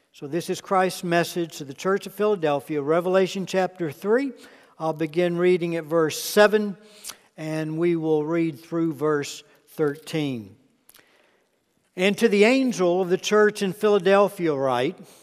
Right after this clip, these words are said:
He who is holy, who is true, who has the key of David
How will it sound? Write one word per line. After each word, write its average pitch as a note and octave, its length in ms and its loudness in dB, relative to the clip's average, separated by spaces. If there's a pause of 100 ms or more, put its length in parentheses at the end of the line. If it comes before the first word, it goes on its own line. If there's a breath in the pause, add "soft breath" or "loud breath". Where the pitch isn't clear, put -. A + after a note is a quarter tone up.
(640 loud breath)
He A3 800 0 (300 soft breath)
who G3 260 -2
is F#3 340 4
holy, E3+ 640 0 (920 soft breath)
who D3+ 140 -8
is E3 180 -8
true, D3+ 720 -4 (720)
who F3 100 -4
has F3+ 260 0
the F#3 120 -6
key G#3 220 -2
of E3 140 -2
David F3 480 0